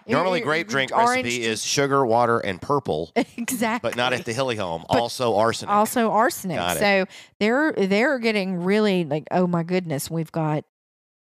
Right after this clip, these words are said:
Speaker 2: this is serious. This is, this, this is expanding outside of the family." I mean, there's, we're, we're getting to the point of where you can't even put a motive on this at this point. I mean, if
Speaker 1: Not a
Speaker 2: you
Speaker 1: rational motive.
Speaker 2: No, if you wanna put a motive on the husband,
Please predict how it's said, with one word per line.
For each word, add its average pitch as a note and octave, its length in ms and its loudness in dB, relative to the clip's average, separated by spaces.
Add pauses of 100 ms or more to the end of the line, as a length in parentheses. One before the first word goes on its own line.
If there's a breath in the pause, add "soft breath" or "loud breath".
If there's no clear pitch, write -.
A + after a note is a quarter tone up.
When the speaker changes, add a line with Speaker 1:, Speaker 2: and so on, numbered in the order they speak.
(280)
Speaker 2:
this F#3+ 260 -4
is E3+ 100 -4
serious. B2+ 600 -4
This F3+ 240 -4
is, F3+ 120 -8 (260 loud breath)
this, A3+ 220 -6
this A#3 260 -2
is G#3+ 140 -6
expanding A3 540 -4
outside F3+ 500 0
of D#3 120 -10
the C#3 80 -8
family." G3+ 400 -2
I D3 40 -4
mean, E3 160 -4
there's, F3+ 200 0 (260 loud breath)
we're, A#3+ 160 0
we're A3 320 -2
getting A3+ 300 -2
to A3 100 -2
the F3+ 80 -4
point A3+ 320 -4
of F3+ 140 -4
where E3+ 400 0 (380 loud breath)
you A3+ 160 -4
can't B3 220 -2
even F3+ 180 -2
put G3 140 -4
a E3 60 -4
motive E3+ 420 0
on B2+ 180 -8
this - 460 -10 (220)
at E3 120 -10
this D#3 160 -4
point. C3 560 -8
I F3 80 -4
mean, E3 260 -6
if - 60 -16 (200 loud breath)
Speaker 1:
Not C#3+ 160 2
a - 60 -2
Speaker 2:
you - 60 -2
Speaker 1:
rational B2 440 -2
motive. C2+ 440 -14
Speaker 2:
No, B3+ 240 2
if G#3+ 200 -10
you C#4 160 -6
wanna C#4 260 -4
put A3+ 380 -4
a F#3+ 120 -8
motive F#3+ 360 -4
on E3+ 160 -6
the D#3+ 60 -10
husband, F#3 760 -6